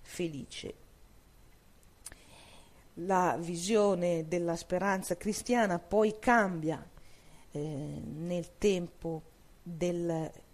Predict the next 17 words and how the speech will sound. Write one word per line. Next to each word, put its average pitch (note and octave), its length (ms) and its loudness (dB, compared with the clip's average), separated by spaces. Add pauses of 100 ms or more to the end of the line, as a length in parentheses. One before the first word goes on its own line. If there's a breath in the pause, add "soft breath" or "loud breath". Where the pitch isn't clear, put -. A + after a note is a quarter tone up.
(500 soft breath)
cristianesimo, E3+ 1040 -4
appunto G#3+ 580 0
perché E3+ 360 -4
quell'essere F3+ 840 2
nelle F#3 600 2
mani E3+ 420 4
di D#3 160 -2
Dio, F#3 340 0
nell'attesa, E3+ 1200 2 (400 loud breath)
ma G3 260 -2
affidata E3+ 1040 -4 (300 soft breath)
nelle F3 280 -4
mani F#3+ 300 0
di F#3+ 160 0
Dio, D3+ 320 -4
diventa D#3 640 -6
visione D#3 760 -4